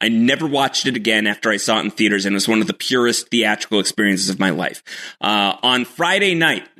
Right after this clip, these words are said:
uh, of last week, uh, I was having trouble going to sleep. Uh, I figured I'd start watching something. It would, it would start knocking me out.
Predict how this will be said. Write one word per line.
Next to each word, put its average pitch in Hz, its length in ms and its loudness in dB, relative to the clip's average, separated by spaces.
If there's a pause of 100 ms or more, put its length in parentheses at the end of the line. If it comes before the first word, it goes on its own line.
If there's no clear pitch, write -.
uh, 104 440 2
of 110 180 -2
last 127 420 0
week, 113 380 -2 (420)
uh, 90 60 0
I 92 140 0
was 92 100 -2
having 104 240 -2
trouble 117 240 0
going 107 340 2
to 95 60 -2
sleep. 190 480 -2 (360)
Uh, - 60 -2
I 101 240 2
figured 113 340 0
I'd 104 220 0
start 113 320 -2
watching 127 420 -2
something. 123 540 0
It 117 60 2
would, 107 240 2
it 110 80 0
would 104 120 -2
start 113 300 -2
knocking 104 340 -2
me 101 180 -2
out. 165 300 2